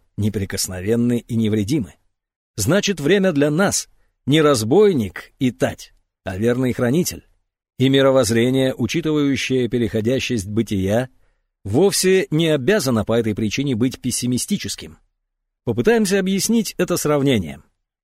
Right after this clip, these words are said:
Пессимист подобен человеку перед календарем, который с горечью и ужасом отмечает, как этот календарь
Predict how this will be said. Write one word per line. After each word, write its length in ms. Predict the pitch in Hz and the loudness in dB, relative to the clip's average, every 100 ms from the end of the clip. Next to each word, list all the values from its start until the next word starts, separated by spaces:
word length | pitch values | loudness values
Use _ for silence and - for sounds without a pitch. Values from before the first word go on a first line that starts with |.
| _ _ _ | _ _ _
Пессимист 600 | 151 - 151 240 - - _ _ _ _ | 0 2 2 2 0 -10 _ _ _ _
подобен 380 | 120 165 208 208 | 2 4 4 2
человеку 560 | - 175 165 196 180 | 0 2 4 4 2
перед 320 | 165 170 170 - | 0 0 0 2
календарем, 680 | 156 143 131 127 139 160 - _ _ _ _ | 2 4 4 4 4 2 -8 _ _ _ _
который 360 | 123 151 160 | 0 2 2
с 80 | 110 | 0
горечью 480 | 90 143 147 - 139 | 2 0 0 -2 -4
и 200 | - 120 | -4 -6
ужасом 460 | 151 156 151 - 147 | -4 -2 -2 -2 -4
отмечает, 680 | 120 107 104 - 127 131 - _ _ _ | -4 -2 -2 0 0 0 -6 _ _ _
как 180 | - 123 | -4 0
этот 220 | 208 196 | 0 0
календарь 680 | - 185 170 160 185 208 113 | -2 0 0 2 4 4 2